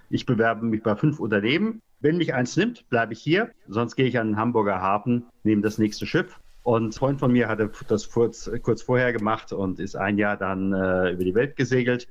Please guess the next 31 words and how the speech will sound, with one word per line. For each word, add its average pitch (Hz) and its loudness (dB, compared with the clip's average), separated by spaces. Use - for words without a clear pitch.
Aber 127 0
Merck 110 -2
hatte 113 -4
mich 107 -4
direkt 104 -4
engagiert 113 0
und 104 -6
dann 98 0
war 92 2
ich - -6
bei 92 -2
Merck, 98 -2
habe - -8
eine 92 -14
kaufmännische 90 -2
Ausbildung 101 0
gemacht, 95 0
habe 104 -4
zum - -8
Schluss - -2
in 98 4
der 98 2
Personalabteilung 110 0
gearbeitet. 107 -2
Dann 139 2
bin 151 2
ich 143 -2
wieder 143 2
zurück 147 -2
zur 123 0
Kirche, 190 -2